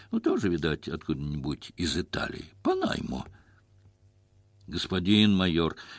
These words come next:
жалобный почему-то с украинским прононсом, обратился к начальству неугомонный нарушитель, что сидел справа от Руслана.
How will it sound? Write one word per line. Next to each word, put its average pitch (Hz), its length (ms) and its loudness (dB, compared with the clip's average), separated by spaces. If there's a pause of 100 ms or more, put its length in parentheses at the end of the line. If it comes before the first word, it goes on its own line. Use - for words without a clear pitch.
(100)
жалобный 110 560 2
почему-то 90 720 0
с - 120 -14
украинским 92 720 0
прононсом, 113 640 2 (240)
обратился 95 600 2
к - 100 -10
начальству 98 580 0
неугомонный 80 800 -2
нарушитель, 73 640 -6 (140)
что - 200 -2
сидел 76 300 -4
справа 78 400 -4
от - 80 -12
Руслана. - 460 -8